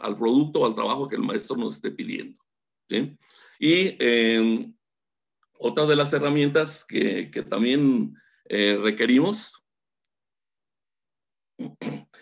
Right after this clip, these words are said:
es her-, herramientas que nos permitan, eh, diseñar nuestras clases o nuestros videotutoriales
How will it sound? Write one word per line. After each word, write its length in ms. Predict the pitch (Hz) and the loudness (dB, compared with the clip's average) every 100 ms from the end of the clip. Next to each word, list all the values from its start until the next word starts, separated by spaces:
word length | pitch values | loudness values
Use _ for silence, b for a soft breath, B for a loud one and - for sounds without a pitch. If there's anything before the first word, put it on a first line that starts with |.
| b - | b -2
es 300 | 131 139 - | 0 0 0
her-, 240 | 113 110 | 0 2
herramientas 520 | 127 117 131 165 170 | 0 2 2 2 0
que 100 | 156 | 0
nos 140 | 127 110 | 0 0
permitan, 680 | 123 143 156 170 170 180 - b b b b | 2 2 2 0 -2 -6 -14 b b b b
eh, 580 | - 110 107 107 107 107 | 0 2 4 4 2 0
diseñar 800 | 117 110 113 120 127 156 170 170 - | -2 0 0 2 2 2 -2 -8 -4
nuestras 720 | 113 110 107 120 117 110 - | 0 0 0 -4 -6 -6 -2
clases 600 | 135 147 147 170 156 - - | 0 0 -2 -4 -6 -16 -6
o 100 | 107 | 0
nuestros 380 | 110 110 107 104 | 0 0 -4 0
videotutoriales 840 | 117 156 143 - 135 147 170 - | 2 2 -2 -4 0 2 0 -4